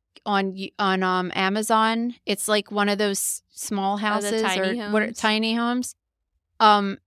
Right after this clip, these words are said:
Speaker 1: I think it's, like, a shipping container type thing.
Speaker 2: Yeah.
Speaker 1: And he was talking about how they were living off of everything was from Amazon in the entire house. I just thought it was, it was really funny.
Speaker 2: Yeah, so for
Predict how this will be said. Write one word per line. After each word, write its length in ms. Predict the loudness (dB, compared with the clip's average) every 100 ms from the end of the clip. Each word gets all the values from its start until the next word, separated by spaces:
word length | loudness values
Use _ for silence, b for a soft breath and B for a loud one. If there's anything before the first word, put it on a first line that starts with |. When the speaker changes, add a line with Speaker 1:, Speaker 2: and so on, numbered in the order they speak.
| 0
Speaker 1:
I 80 | 2
think 240 | 2 2
it's, 160 | 2 2
like, 180 | 0
a 60 | 0
shipping 480 | -2 -2 -2 -2 -2
container 540 | -4 -4 -2 -2 -2
type 300 | 0 0 -2
thing. 400 | -2 -2 0 -2
Speaker 2:
Yeah. 300 | -2 -2 -6 -12 _ _ 6
Speaker 1:
And 300 | 8 8 2
he 300 | -2 0 2
was 160 | 2 4
talking 460 | 8 8 8 0
about 320 | 2 6 6 6
how 180 | 4
they 160 | 6 4
were 160 | 2 2
living 400 | 2 2 2 2
off 240 | 2 0
of 140 | -4
everything 560 | 0 2 2 0 -2 -2
was 160 | -2 -2
from 160 | 0
Amazon 560 | 2 2 0 -2 -2 -2
in 80 | -4
the 100 | -6
entire 360 | -2 0 2
house. 260 | 2 0 -2
I 80 | -4
just 180 | -4
thought 180 | -2 -2
it 80 | -2
was, 300 | -6 -8 -12 _ _
it 60 | -8
was 200 | -6 -4
really 300 | -2 -2 -2
funny. 440 | -2 -4 -4 -6 -4
Speaker 2:
Yeah, 220 | -4 -4
so 260 | -4 -4 -4
for 380 | -4 -4 -4